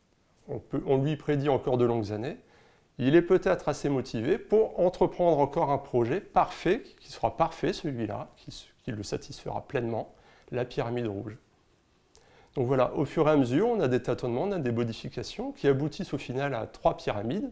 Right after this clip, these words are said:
dont une seule allait accueillir la dépouille du souverain. Alors le temps de construction, on, on dit souvent, en fait, on prétend souvent que Snéfrou n'aurait jamais eu le temps de construire ces trois pyramides. En fait, c'est faux,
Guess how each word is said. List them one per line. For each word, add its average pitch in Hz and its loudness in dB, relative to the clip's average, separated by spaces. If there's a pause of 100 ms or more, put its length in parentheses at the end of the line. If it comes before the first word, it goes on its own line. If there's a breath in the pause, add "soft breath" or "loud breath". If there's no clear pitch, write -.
dont 135 -6
une 220 2
seule 214 0 (480 soft breath)
allait 120 0
accueillir 160 -4
la 143 -4
dépouille 117 -4
du 135 -4
souverain. 113 -10 (800)
Alors 117 2
le 127 6
temps 165 2
de 156 2
construction, 175 -4 (640 loud breath)
on, 131 -2 (880)
on 151 4
dit 165 2
souvent, 202 0
en 208 -4
fait, 196 -8
on 139 -2
prétend 131 -6
souvent 135 -4
que 127 -6
Snéfrou 113 -8
n'aurait 131 -2
jamais 113 -2
eu 113 -4
le 110 -6
temps 160 -6
de 156 -12
construire 135 -12
ces - -20
trois - -12
pyramides. 120 -10
En 101 -14
fait, - -18
c'est - -12
faux, - -6